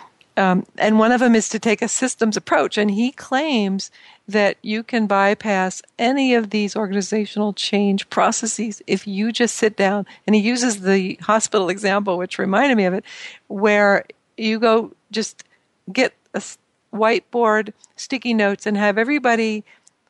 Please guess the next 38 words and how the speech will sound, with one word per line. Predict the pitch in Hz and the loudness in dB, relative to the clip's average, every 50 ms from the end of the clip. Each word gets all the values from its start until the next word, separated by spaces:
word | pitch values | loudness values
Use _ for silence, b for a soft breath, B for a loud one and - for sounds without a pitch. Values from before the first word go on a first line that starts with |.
| _ _ - | _ _ -14
say, | - - - 220 208 202 202 | -8 -2 0 2 2 2 0
"What | 202 214 - - - 190 214 240 311 | -2 -6 -10 -10 -4 0 0 2 2
is | 294 285 | 0 -2
it | - | -6
that | - 226 | -10 -10
keeps | - 247 247 - - | -10 -10 -10 -8 -8
you | 226 | -10
from | 196 196 196 | -8 -4 -2
getting | 208 202 196 190 | -2 -2 0 -2
your | 185 180 | -4 -4
job | - 214 208 202 202 202 190 | -4 -4 -4 -4 -4 -6 -4
done?" | - - - - 190 220 B B B B B B - | -4 -4 -2 -2 -4 -6 B B B B B B 0
And | 208 220 | 2 4
then | 226 240 254 | 4 4 4
you'll | 262 - | 2 2
start | - - 285 269 277 - | 0 0 0 0 0 0
to | 302 | -4
see | 277 - 320 311 | -2 -2 -2 -2
patterns, | - - 233 233 202 190 185 190 190 208 226 233 | -2 -2 -2 0 0 2 0 0 0 -2 -2 -2
and | 240 214 208 | -2 0 2
then | 208 208 214 | 2 2 2
you | 220 214 214 208 196 b b b b b b b b | 2 0 0 -2 -4 b b b b b b b b
create | - - 233 233 226 226 240 240 247 | -10 -4 -2 0 2 2 2 2 2
a, | 254 - _ _ _ _ _ _ _ _ _ _ _ - | 0 -4 _ _ _ _ _ _ _ _ _ _ _ -6
you | - 220 214 | -2 0 2
know, | 208 202 | 2 2
it, | 196 190 - - | 2 0 -4 -10
you | - 220 214 220 226 | -8 -6 -4 -2 -2
empower | 196 - - 240 220 226 254 269 | -2 0 2 2 4 4 4 4
the | 254 262 | 2 0
team, | - - - 247 226 214 214 214 208 | -2 -2 0 0 2 2 2 2 2
you | 202 | 0
give | 190 180 220 226 214 - | 0 0 -2 -4 -4 -4
people | - 247 226 226 226 | -6 -6 -4 -4 -6
certain | - - - - - 180 | -4 -2 -4 -4 -4 -4
tasks | - 220 202 208 208 196 - - - - - | -2 0 0 0 0 -2 -2 -4 -8 -8 -10
to | - - | -10 -6
go | 190 202 190 185 190 190 | -2 0 0 0 0 -4